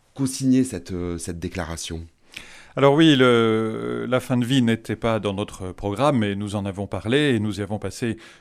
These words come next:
Speaker 2: du temps au début de notre assemblée, puisque c'est l'actualité qui est là, et que on avait eu des signes plutôt encourageants. Donc, euh, nous étions, euh,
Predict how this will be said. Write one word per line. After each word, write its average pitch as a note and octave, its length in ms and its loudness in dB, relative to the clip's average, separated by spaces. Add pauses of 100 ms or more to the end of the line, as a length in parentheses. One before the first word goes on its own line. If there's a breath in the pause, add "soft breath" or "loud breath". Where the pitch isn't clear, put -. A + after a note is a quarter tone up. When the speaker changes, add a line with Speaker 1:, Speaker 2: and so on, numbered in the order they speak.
Speaker 2:
du G#2+ 180 -8
temps C3 200 2
au A#2+ 60 4
début A2 340 0
de G#2 120 -2
notre G2+ 240 -6
assemblée, A2 420 -4
puisque - 320 -8
c'est G#2+ 140 -10
l'actualité G#2 680 -4
qui G#2+ 140 -6
est F#2+ 60 -2
là, C3 320 2 (440 loud breath)
et B2+ 140 0
que D3+ 360 6
on C#3 140 4
avait C#3 200 4
eu D3+ 100 4
des C3+ 100 4
signes C#3+ 600 2
plutôt C#3+ 260 -2
encourageants. C3+ 640 2
Donc, A#2+ 300 0
euh, B2 100 0
nous A#2 240 -2
étions, A2+ 640 0
euh, G2+ 160 0